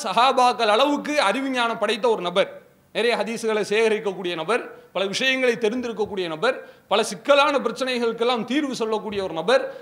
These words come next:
யாருக்கும் தெரியாத பல அரிதான செய்திகள் எல்லாம் தெரிந்து வைத்திருக்கக்கூடிய பெரிய ஒரு ஆற்றல் படைத்தவர் தான் ஹசன் அல் பசரி. இந்த ஹசன் அல் பசரி என்பவர்கள் அபு ஹலீஃபா என்பவருடைய வீட்டுல தலைமறைவா இருக்கிறாங்க.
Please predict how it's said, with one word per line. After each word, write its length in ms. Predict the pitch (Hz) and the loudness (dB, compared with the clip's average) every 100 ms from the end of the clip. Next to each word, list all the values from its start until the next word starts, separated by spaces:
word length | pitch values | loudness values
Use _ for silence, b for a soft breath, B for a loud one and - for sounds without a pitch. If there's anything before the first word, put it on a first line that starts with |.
| B | B
யாருக்கும் 640 | 139 160 247 285 202 285 247 | 2 4 6 4 0 -2 0
தெரியாத 480 | 220 247 240 247 247 | 0 4 4 4 4
பல 140 | 240 | 4
அரிதான 460 | 185 240 269 262 247 | 4 4 2 2 0
செய்திகள் 380 | 247 233 220 | -4 -4 -2
எல்லாம் 260 | 226 254 254 | 0 0 0
தெரிந்து 300 | 220 277 262 | 0 0 -4
வைத்திருக்கக்கூடிய 840 | 240 175 214 196 175 208 294 311 - B - | -6 -8 -10 -10 -8 -6 -2 -2 -4 B 0
பெரிய 280 | 247 285 | 2 4
ஒரு 140 | 262 233 | 2 4
ஆற்றல் 400 | 196 247 262 233 | 4 4 0 0
படைத்தவர் 420 | 220 220 214 202 | 0 0 -2 2
தான் 220 | 262 254 - - | 2 2 -2 -4
ஹசன் 200 | 214 262 | 0 2
அல் 160 | 233 | 0
பசரி. 340 | 190 196 208 123 - _ _ _ - | -2 -2 -4 -6 -16 _ _ _ -10
இந்த 240 | 277 285 | 0 2
ஹசன் 280 | 196 208 285 | 2 4 4
அல் 180 | 294 269 | 2 2
பசரி 300 | 240 240 233 | 0 2 0
என்பவர்கள் 800 | 220 196 175 147 185 233 220 - _ _ _ - | -2 -2 -2 -2 0 0 -4 -18 _ _ _ 0
அபு 360 | 190 277 285 202 | 2 2 0 0
ஹலீஃபா 720 | 220 240 269 - 202 202 165 123 | 0 2 -2 2 4 4 4 -2
என்பவருடைய 640 | 156 233 269 262 240 233 208 | -4 -2 0 0 0 -2 -2
வீட்டுல 400 | 214 254 262 277 | -2 -2 0 2
தலைமறைவா 560 | 202 262 285 262 226 233 | 2 2 0 2 0 0
இருக்கிறாங்க. 420 | 202 175 160 117 | -2 -2 -2 -4